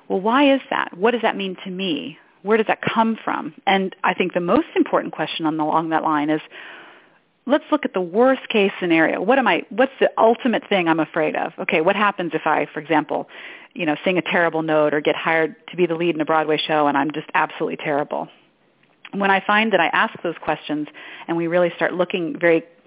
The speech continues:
closely together at what really could be the worst case scenario,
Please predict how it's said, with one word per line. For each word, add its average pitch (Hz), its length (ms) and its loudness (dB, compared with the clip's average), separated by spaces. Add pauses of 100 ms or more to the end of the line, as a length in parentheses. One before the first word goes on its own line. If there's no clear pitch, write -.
(140)
closely 226 540 0
together 170 400 2
at - 100 -8
what 180 380 0
really 180 220 2
could 165 280 -6
be 170 160 -4
the 170 200 -6
worst 160 260 -2
case 160 240 -6
scenario, 165 460 0